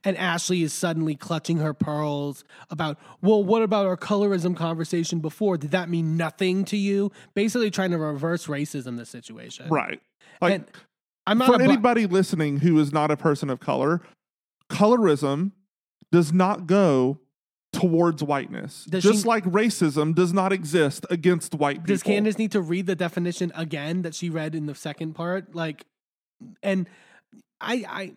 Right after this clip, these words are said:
Speaker 1: you know, and so Wendy tries to get her to apologize, and I don't, and I think this was a wrong move by Wendy. I think, you
Speaker 2: I
Speaker 1: know
Speaker 2: understand what she was trying to do because I understand in the, in the circles that Wendy moves in, you have to be very careful about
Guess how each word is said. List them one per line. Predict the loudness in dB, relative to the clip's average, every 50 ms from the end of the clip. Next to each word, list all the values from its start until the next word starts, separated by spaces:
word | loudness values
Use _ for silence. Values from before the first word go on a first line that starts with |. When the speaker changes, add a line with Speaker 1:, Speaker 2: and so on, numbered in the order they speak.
| -8 -2
Speaker 1:
you | 0 2 2
know, | 2 0 -2
and | -2 -2 -2 0
so | 0 0
Wendy | 0 0 0 0 0 0 -2 -2
tries | -2 -2 -2 -2 -2 -4
to | -6
get | -6 -6 -6 -6
her | -6 -8 -8
to | -8 -8 -10
apologize, | -10 -10 -12 -12 -12 -12 -14 -14 -14 -14 -14 -14 -12
and | -8 -6
I | -4 -2
don't, | 0 0 -2 -2 -6 -8
and | -4 -2 -2 -2 -2 -4 -6
I | -6 -4 -4
think | -2 -2 -4 -4
this | -4 -6 -6
was | -8 -8 -8
a | -8
wrong | -8 -8 -10 -10 -10
move | -10 -12 -12
by | -12 -14 -12
Wendy. | -12 -10 -10 -10 -10 -10 -10 -12 -12
I | -14 -16 -14 -10
think, | -8 -8 -8 -8 -10
you | _ _ _ _ _ _ _ _ _ _ -2 0
Speaker 2:
I | 2 2
Speaker 1:
know | 4 4
Speaker 2:
understand | 2 2 2 2 0 0 0 -2 -2 -2 -2 0 -2 -2
what | -4 -4
she | -4 -2
was | -2 -2 -2
trying | -2 -2 -2 -2 0 -2 -2
to | -2
do | 0 2 0 0
because | 0 -2 -2 0 0 2
I | 2 0 0
understand | 0 0 0 0 -2 -2 -4 -2 -2 -2
in | -2 0
the, | 0 0 0 -2 -6 -8 -4
in | 0 0 2 2
the | 0 -2 -4
circles | -4 0 0 0 2 2 2 2 2 2
that | 2 0 0
Wendy | 0 0 0 0 -2 -2 -4
moves | -4 -2 2 2 4 2 2 0 -2 0
in, | 0 2 2 2 0 0 -2 -4 _ _ _ _ _ _ _ _ _ _ _ _ -4
you | 2 4 4
have | 4 4 2 0 -2 0 0
to | 0
be | 0 0 -2 -6
very | -8 -4 -2 0 2 2 2 2 0 -2
careful | -6 -6 -4 -2 -2 -2 -2 -2 -2 0 0
about | 0 0 0 -2 -2 -4 -6